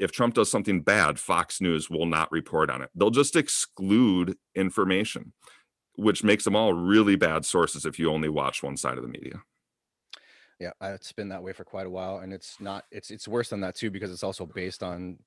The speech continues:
Speaker 2: purely marketing and money. So they're, they're really only,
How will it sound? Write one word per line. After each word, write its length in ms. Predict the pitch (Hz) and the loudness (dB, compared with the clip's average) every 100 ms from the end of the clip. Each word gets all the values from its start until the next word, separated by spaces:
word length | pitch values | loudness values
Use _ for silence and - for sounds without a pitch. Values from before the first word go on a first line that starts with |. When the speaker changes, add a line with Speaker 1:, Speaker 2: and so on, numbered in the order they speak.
| - | -14
Speaker 2:
purely 320 | - 104 95 | -8 -6 -6
marketing 460 | 90 90 82 85 85 | -8 -8 -10 -14 -12
and 80 | |
money. 260 | 85 87 85 | -12 -12 -12
So 180 | - 87 | -10 -8
they're, 240 | 95 104 | -6 -6
they're 160 | 104 117 | -2 -2
really 340 | 98 113 104 | -2 -4 -4
only, 400 | 101 107 98 90 | -6 -6 -6 -8